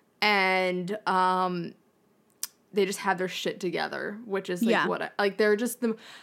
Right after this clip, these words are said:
Speaker 1: like, people keep saying that they're awful, and I'm like, "They bitches literally just walked in the room, breathed, and then left." Like,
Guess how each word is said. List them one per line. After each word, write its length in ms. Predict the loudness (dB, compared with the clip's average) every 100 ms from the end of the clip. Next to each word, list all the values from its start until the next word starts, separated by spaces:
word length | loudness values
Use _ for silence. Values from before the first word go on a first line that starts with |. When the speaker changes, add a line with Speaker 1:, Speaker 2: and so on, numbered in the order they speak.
| -2
Speaker 1:
like, 320 | 2 2 -2 _ -16 -4
people 420 | 0 0 0 0
keep 220 | -2 -4
saying 220 | -2 -2
that 100 | 0
they're 180 | -2 0
awful, 360 | 0 0 0 0
and 80 |
I'm 100 | 0
like, 220 | 0 -2 0
"They 100 | 0
bitches 480 | 0 2 0 0
literally 240 | 0 2 0
just 220 | -4 -6
walked 400 | -2 0 0 0
in 60 | -2
the 80 |
room, 280 | -2 -4 -4
breathed, 640 | -8 -4 -2 -2 -4 -6 -6
and 120 | -4
then 200 | -6 -6
left." 540 | -6 -4 -6 -12 -8
Like, 340 | -4 -4 -6